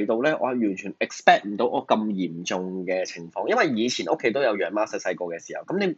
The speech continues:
嗰陣時唔嚴重，噉你冇理由而家咁嚴重㗎，大佬。噉之後呢，我呢就走去，呃，食 supplement 啦，係啦，噉即係，即係如果對，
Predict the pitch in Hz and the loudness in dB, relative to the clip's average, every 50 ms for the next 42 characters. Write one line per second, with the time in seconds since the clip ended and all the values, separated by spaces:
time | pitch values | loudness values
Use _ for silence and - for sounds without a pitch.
0 | _ - 190 190 196 190 165 139 127 - - 139 147 110 90 85 85 78 82 - | _ -2 -2 2 2 2 2 2 0 -2 -2 -2 -2 -2 -4 -6 -8 -10 -10 -8
1 | 92 92 123 160 165 143 113 104 98 87 78 73 76 78 95 113 - - - 117 | -4 -2 -2 0 0 0 0 -2 -2 -2 -4 -6 -8 -6 -6 -6 -4 -4 -6 -6
2 | - - 101 98 95 90 87 78 69 78 80 82 76 80 76 80 - - 71 71 | -6 -6 -8 -10 -12 -12 -12 -14 -16 -16 -16 -16 -16 -16 -18 -18 -18 -18 -18 -18
3 | - _ _ - - - - - - _ _ _ _ _ _ _ _ _ _ _ | -20 _ _ -20 -20 -20 -20 -20 -20 _ _ _ _ _ _ _ _ _ _ _
4 | _ _ _ _ _ _ _ _ _ _ _ - 196 226 226 247 233 190 156 127 | _ _ _ _ _ _ _ _ _ _ _ 2 4 6 6 6 8 8 10 10
5 | 143 160 92 95 117 120 135 151 143 127 123 101 95 87 92 101 117 123 123 113 | 10 8 8 8 6 6 6 4 2 0 0 0 0 2 0 0 0 0 -2 0
6 | 104 98 101 98 - 87 85 82 - - - - - - - 110 92 90 76 80 | 2 2 2 2 0 -2 -4 -4 -6 -6 -4 -4 -4 -4 -2 -4 -4 -4 -4 -2
7 | 101 120 143 160 160 151 - _ _ _ _ _ _ - - 101 98 92 90 - | 0 2 2 2 0 -2 -8 _ _ _ _ _ _ -2 2 2 2 2 0 0
8 | - 147 160 175 180 170 156 139 120 117 _ - - - - _ _ - - 180 | -2 0 0 2 2 2 2 0 -2 -4 _ -14 -20 -20 -20 _ _ 2 4 6
9 | 143 101 95 101 120 135 143 127 113 107 104 104 - | 6 6 6 4 4 4 6 4 6 6 4 4 2